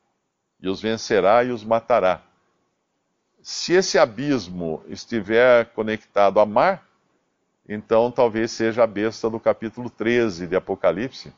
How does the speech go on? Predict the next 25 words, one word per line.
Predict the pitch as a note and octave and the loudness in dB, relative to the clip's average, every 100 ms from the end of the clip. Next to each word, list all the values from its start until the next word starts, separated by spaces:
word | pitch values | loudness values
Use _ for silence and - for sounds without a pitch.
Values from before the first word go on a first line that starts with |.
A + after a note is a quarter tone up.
| _ _ _ _ _ _ | _ _ _ _ _ _
que | G2 | -10
so-, | F#2 - G2+ G2 F#2 F#2+ | -10 -4 2 4 2 -4
sobe | - G#2 F#2+ G2 | -4 0 0 0
do | A2 | -4
mar. | G2+ F2 C2 _ _ _ _ _ _ _ _ _ _ _ | -2 -2 -2 _ _ _ _ _ _ _ _ _ _ _
Faz | A2+ A#2 | -6 -4
lembrar | B2 G2+ A2 A2+ | -2 2 2 2
quando | B2+ A#2 | -2 -8
o | |
Senhor | - A2+ A2 | -8 -2 -2
fala | - G#2+ G#2+ A2 G#2+ | 2 4 4 4 -2
de | G#2+ G#2+ G#2 G2+ F#2 F2+ | -2 -4 -2 -2 -2 -2
João | A2 A2 | -4 0
Batista, | G2+ - C#3 D3 - F2+ | 0 0 -8 -8 -8 -6
né, | A#2+ | -4
que | B2 G2+ | -6 -10
veio, | F2 A2+ A#2 G2+ E2 - _ _ _ _ _ _ | -4 -2 0 -2 -6 -14 _ _ _ _ _ _
quando | G2 G2+ | -4 -4
ele | |
fala, | G2+ A2 G#2+ G#2 | 0 4 4 4
"Elias | G2+ A2 G#2+ C#3 | 2 0 0 0
já | C3 D3+ | 4 2
veio." | G#2 C#3 A2+ D2+ C2+ _ _ _ _ _ _ | 2 0 -2 -6 -14 _ _ _ _ _ _
E | F#2 | -2
aí | F#2+ F#2 G2+ A#2+ | 0 2 0 -2